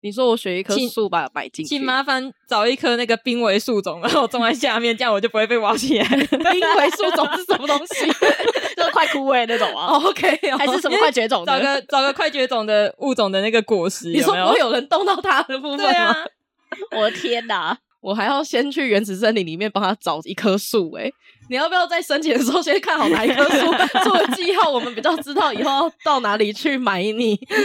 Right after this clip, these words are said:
Speaker 1: 像我做这一题的时候，我就想到我好几年前看的一部电影，叫做《非诚勿扰二》，然后里面是冯小刚嘛，跟舒淇演的，
Speaker 2: 嗯，
Speaker 1: 的一部电影。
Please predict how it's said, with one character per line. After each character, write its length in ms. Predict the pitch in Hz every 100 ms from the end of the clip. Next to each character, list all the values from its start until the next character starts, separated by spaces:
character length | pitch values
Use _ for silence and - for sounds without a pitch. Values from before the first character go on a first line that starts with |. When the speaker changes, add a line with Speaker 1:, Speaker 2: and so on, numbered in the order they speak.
| 381 - - - - - - - _ _ _ _
Speaker 1:
像 160 | 339 262
我 60 |
做 120 | 226 254
这 160 | 247
一 120 | 240
题 80 | 226
的 100 | 190
时 140 | 208 196
候， 160 | 196
我 100 | 180
就 100 | 185
想 200 | 202 165
到 160 | 185 185
我 120 | 170
好 800 | 175 - 175 180 180 196 233 277
几 220 | 302 202 180
年 200 | 175 185
前 180 | 185
看 200 | 175 208
的 100 | 170
一 80 | 160
部 140 | 170 170
电 180 | 156
影， 240 | 131 - - -
叫 140 | 175
做 140 | 180 190
《非 260 | 208 208
诚 260 | 226 180 156
勿 200 | 180 160
扰 160 | 90 85
二》， 160 | 151 147 - _ _ -
然 100 | 165
后 80 | 180
里 100 | 175
面 140 | 214
是 180 | 226 208
冯 320 | - 202 196
小 300 | 254 180 147
刚 260 | - 170 180
嘛， 360 | 151 131 - - -
跟 120 | 202
舒 240 | 226 240 247
淇 260 | - 151
演 140 | 143 117 -
的， 160 | 69 _ _ _ _ -
Speaker 2:
嗯， 360 | 220 185 165 240 _ _ _
Speaker 1:
的 120 | -
一 80 | 147
部 140 | 160 170
电 220 | 170 82
影。 160 | -